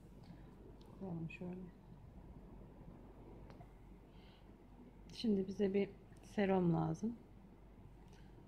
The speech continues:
Serumlardan şu şekilde satılıyor. Paket halinde. Serum ve beyaz ipimizle sarı ipimiz hazır.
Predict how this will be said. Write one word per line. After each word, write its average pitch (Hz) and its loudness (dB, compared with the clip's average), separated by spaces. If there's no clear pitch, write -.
Serumlardan 170 4
şu - -6
şekilde 170 2
satılıyor. 170 2
Paket 170 -2
halinde. 160 2
Serum 175 0
ve 165 0
beyaz 170 6
ipimizle 165 0
sarı 170 2
ipimiz 165 -2
hazır. 170 -2